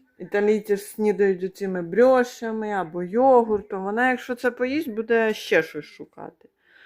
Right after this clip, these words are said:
У нас отакий сніданок, нестандартний, да? Ми зранку стараємося щось поїсти хороше.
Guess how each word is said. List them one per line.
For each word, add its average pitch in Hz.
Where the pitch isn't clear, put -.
У 339
нас 392
отакий 226
сніданок, 196
нестандартний, 196
да? 208
Ми 359
зранку 226
стараємося 202
щось 196
поїсти 185
хороше. 180